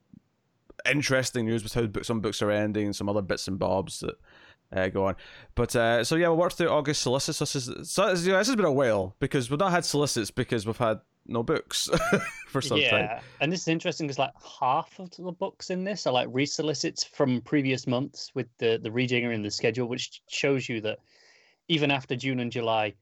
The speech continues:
Speaker 2: seeming kind of normal, um, we're, we're not back to, to normal yet.
Speaker 1: Now, August actually feels a lot more normal, 'cause before we even get work through it, I'll say that a lot of the books, because D C have a very s-,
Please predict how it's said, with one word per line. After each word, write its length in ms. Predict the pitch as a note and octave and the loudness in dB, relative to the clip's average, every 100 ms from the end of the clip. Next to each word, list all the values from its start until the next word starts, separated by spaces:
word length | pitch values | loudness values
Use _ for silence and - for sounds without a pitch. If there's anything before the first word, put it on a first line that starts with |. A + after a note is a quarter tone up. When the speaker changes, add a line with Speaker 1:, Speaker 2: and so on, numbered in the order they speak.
| _ _ - | _ _ -12
Speaker 2:
seeming 640 | - - D#3+ F3 G3+ G#3 | -8 -4 -2 -2 -4 -8
kind 360 | - F#3+ G3+ G3 | -8 -8 -4 -4
of 100 | F#3 | 0
normal, 480 | F#3+ F#3+ G3 G3 - _ _ _ _ | 2 2 0 -2 -6 _ _ _ _
um, 360 | C3+ C3 B2 A#2 - _ _ B2+ | 2 4 4 2 -6 _ _ 0
we're, 160 | C3 C#3 | 0 2
we're 140 | C3+ | 2
not 180 | C3 B2+ | 4 2
back 240 | A#2 A#2 - | 0 -2 -6
to, 160 | A2+ - _ | -14 -14 _
to 120 | B2+ | -8
normal 460 | A2+ A2+ G2 F#2+ F#2 _ | -4 -2 -2 -4 -10 _
yet. 200 | A2+ G2 - - | -10 -10 -4 0
Speaker 1:
Now, 100 | - | 4
August 500 | G3 B3 D4+ D4 - | 4 4 2 2 2
actually 360 | A3 G#3 G3+ | 2 2 0
feels 220 | - F3+ D3+ | 0 0 4
a 40 | |
lot 240 | C3+ C#3 | 4 4
more 160 | C3 B2 | 2 2
normal, 420 | A#2 A#2 A2+ A2+ | 2 2 2 0
'cause 200 | - B2+ | 0 0
before 240 | D3 G3+ F#3+ | 2 2 2
we 60 | |
even 160 | D#3+ C3+ | 2 0
get 100 | B2+ | 0
work 200 | B2 - | 0 0
through 180 | B2+ B2+ | 0 4
it, 40 | |
I'll 140 | A#2+ | 2
say 240 | A#2+ C#3+ C#3 | 2 2 2
that 240 | B2 - - - _ _ _ _ _ _ _ _ _ _ _ _ _ _ _ | 2 0 -6 -20 _ _ _ _ _ _ _ _ _ _ _ _ _ _ _
a 80 | F3 | 4
lot 240 | F#3 G3+ | 6 6
of 60 | G#3 | 4
the 80 | F#3 | 2
books, 480 | F#3 - - - - | 2 0 -2 -2 -2
because 260 | E3 E3+ | -2 -2
D 140 | G3 A#3 | 0 0
C 140 | A#3+ | 2
have 160 | F#3 E3+ | 2 2
a 60 | |
very 180 | D3 | 2
s-, 60 | D3 | 2